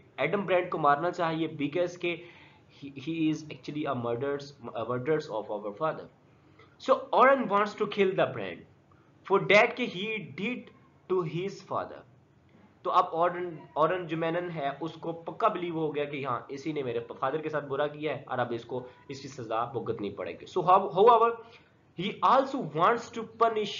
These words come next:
his mother for her sexual sin with another man, a man who was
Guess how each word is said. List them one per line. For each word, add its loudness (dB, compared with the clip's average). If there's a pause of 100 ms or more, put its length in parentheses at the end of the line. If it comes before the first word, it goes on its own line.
(460)
his 0
mother 0
for 0
her -2
sexual -2
sin -6 (380)
with -4
another 4
man, 0 (280)
a 6
man 2
who -4 (160)
was 4